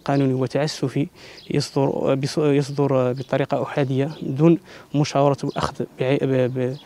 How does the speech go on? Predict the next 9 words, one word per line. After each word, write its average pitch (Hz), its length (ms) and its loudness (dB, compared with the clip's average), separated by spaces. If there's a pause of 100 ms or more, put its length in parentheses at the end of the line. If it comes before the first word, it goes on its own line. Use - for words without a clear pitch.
(420)
آه، 123 280 2
بآراء 147 420 2
جمعيتنا، 139 840 4
آه، 120 960 2
للتكفل 147 540 0
بهذه 139 300 2
الحالات، 139 380 2 (640)
آه، 131 340 4
يمس، 180 500 6